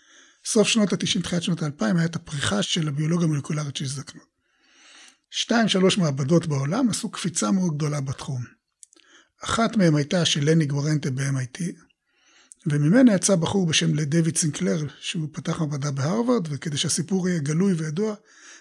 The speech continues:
אני באתי מהמעבדה של דייוויד סינקלר, באתי לשם. ובאותה תקופה, לקחו את כל הכלים המולקולריים שפיתחנו, וניסו להבין את המנגנונים של הזדקנות. אחד הדברים הראשונים שעשו, לקחו יצור מאוד מאוד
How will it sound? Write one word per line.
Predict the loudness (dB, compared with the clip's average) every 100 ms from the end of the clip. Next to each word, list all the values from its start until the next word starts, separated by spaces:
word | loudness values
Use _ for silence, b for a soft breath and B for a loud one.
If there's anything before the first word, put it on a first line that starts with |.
| B _
אני | 4 6
באתי | 6 2 2
מהמעבדה | 0 0 0 -2
של | -2 -2
דייוויד | -4 -4
סינקלר, | -6 -6 -4 -4
באתי | -6 -8 -8
לשם. | -6 -6 -6 -10 _ b b b b
ובאותה | -6 -4 -2 -2
תקופה, | -2 -4 -2 0 -2 -6 _ b b b b -20 _ -20 -12
לקחו | -10 2 4
את | 4
כל | 4 2
הכלים | 4 4 4
המולקולריים | 4 2 -2 -2 -2
שפיתחנו, | -4 -8 -8 -2 2 0 0 -8
וניסו | 0 4 4 4 2
להבין | 2 2 2
את | 2
המנגנונים | 2 2 0 0 0
של | -4
הזדקנות. | -6 -8 -12 -14 -10
אחד | -4
הדברים | -2 2 2
הראשונים | 2 0 0 4 4
שעשו, | 4 -2 -2 -2 -4 -8 b b b b b b
לקחו | -6 0 2
יצור | 2 4 2 2
מאוד | 2 4
מאוד | 4